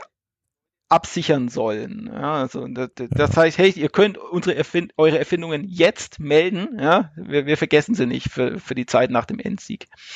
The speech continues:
Speaker 2: Ja.
Speaker 1: Genau, und, ähm, ihn als Architekt, ähm, zu, als, als Architekt des Arbeitnehmererfindergesetzes zu bezeichnen, Albert Speer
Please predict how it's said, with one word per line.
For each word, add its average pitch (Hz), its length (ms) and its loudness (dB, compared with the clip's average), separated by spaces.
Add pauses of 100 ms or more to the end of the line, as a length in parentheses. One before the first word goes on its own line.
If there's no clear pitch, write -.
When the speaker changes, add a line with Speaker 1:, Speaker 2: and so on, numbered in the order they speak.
(800)
Speaker 2:
Ja. 98 220 2 (680)
Speaker 1:
Genau, 175 340 -2
und, - 340 -2
ähm, 147 560 6 (680)
ihn 180 340 4
als - 320 2
Architekt, - 880 0 (640)
ähm, 143 500 2 (1500)
zu, 151 520 -8 (480)
als, 143 240 2
als 139 280 2
Architekt - 840 -2
des 147 180 -4
Arbeitnehmererfindergesetzes 156 1900 -2
zu - 140 -12
bezeichnen, 156 800 -2
Albert 156 280 2
Speer 160 380 2